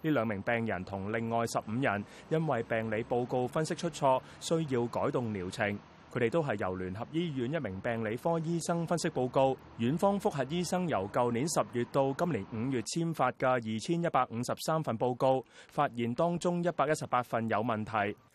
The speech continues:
醫院管理層召開記者會交代事件，並向受影響嘅病人同家屬低頭致歉。病理部顧問醫生梁松英強調，今次係個別事件。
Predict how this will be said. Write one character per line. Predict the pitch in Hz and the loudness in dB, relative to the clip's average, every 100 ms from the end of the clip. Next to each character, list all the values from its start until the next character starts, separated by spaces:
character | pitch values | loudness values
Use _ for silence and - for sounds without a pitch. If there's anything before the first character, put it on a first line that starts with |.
| _ - | _ 0
醫 | 165 143 | 0 2
院 | 110 147 | -2 -2
管 | 131 | -2
理 | 127 | -2
層 | 113 92 | -4 -6
召 | - 113 | -4 -4
開 | 113 160 151 | 0 0 0
記 | 123 | -4
者 | 117 120 | 0 -2
會 | 139 120 135 | 2 0 2
交 | 156 | 0
代 | 135 | 0
事 | - 110 | -2 -4
件， | 107 110 165 - - - | 0 0 0 -4 -18 -6
並 | 110 117 | -4 -2
向 | 131 131 | 0 -2
受 | 123 110 104 | -2 -4 -2
影 | 104 160 | -4 -4
響 | 123 127 | -2 -2
嘅 | 143 127 | 2 0
病 | - 110 107 | 2 -2 -2
人 | 95 | -4
同 | 92 95 95 | -6 -8 -4
家 | 160 160 | -2 0
屬 | 160 110 - | -2 -4 0
低 | 156 | 0
頭 | 143 92 | 0 -4
致 | 127 127 | -2 -2
歉。 | 131 127 - _ _ _ - | 0 -2 -6 _ _ _ -2
病 | 107 110 | 0 2
理 | 107 | -2
部 | 120 113 107 | 0 0 0
顧 | 131 127 | 0 2
問 | 107 117 | 2 2
醫 | 156 | 0
生 | 151 165 156 | 0 0 0
梁 | 87 95 | -2 -4
松 | 98 110 | -4 0
英 | 170 | 0
強 | 156 104 92 104 | 0 -2 -2 2
調， | 120 120 - - | 2 2 -4 -8
今 | - 160 160 | 0 2 2
次 | - 113 | 0 0
係 | 113 104 104 | 2 0 2
個 | 117 | 2
別 | 110 104 | 2 -2
事 | 107 101 | -2 -2
件。 | 95 113 | 0 0